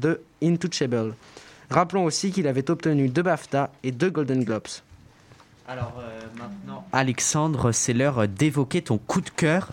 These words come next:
Speaker 2: littéraire.
Speaker 1: Oui, Quentin, je voulais vous parler d'un livre qui a reçu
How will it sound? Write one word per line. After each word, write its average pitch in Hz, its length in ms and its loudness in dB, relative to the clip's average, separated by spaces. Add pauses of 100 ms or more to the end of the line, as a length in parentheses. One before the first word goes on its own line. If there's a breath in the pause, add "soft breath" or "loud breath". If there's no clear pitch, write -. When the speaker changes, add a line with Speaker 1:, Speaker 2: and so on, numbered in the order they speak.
Speaker 2:
littéraire. 98 920 2 (680 loud breath)
Speaker 1:
Oui, 175 140 4
Quentin, 135 380 2
je 123 100 -2
voulais 156 140 2
vous 165 140 2
parler 170 260 2
d'un 139 160 2
livre 160 320 2
qui 139 160 -2
a 135 80 2
reçu 135 400 0